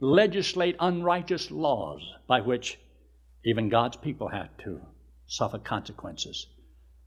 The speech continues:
And it's devastating. I don't like it. But anyway, I got this here in the, the mail. And after I read it, I thought, "Well, this is something we could do." And I'll just read it to you.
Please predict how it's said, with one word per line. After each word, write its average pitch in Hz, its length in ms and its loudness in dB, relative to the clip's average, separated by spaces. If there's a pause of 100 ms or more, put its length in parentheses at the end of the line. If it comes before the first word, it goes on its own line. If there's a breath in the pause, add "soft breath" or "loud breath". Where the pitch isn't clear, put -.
(240)
And 98 160 0
it's - 160 -8 (160)
devastating. - 680 -2 (800)
I 98 100 2
don't 90 180 0
like 87 200 -6
it. - 120 -18 (1300 soft breath)
But 151 140 6
anyway, 127 320 2
I 123 100 0
got 120 260 -4
this 113 240 -6
here 95 420 -8
in 95 320 -8
the, 78 260 -12 (640)
the 90 80 -8
mail. 92 480 -6 (840)
And 117 140 -2
after 123 300 0
I 110 80 2
read 107 240 0
it, 110 100 -4
I 104 80 -4
thought, 98 340 -6 (380)
"Well, 143 240 -4
this 123 180 -8
is - 140 -8
something 120 340 -4
we 85 120 -12
could - 280 -8
do." 92 280 -10 (1400)
And 120 160 -2
I'll 131 140 2
just 127 180 -6
read 127 160 -4
it 104 140 -12
to 98 80 -12
you. 73 180 -12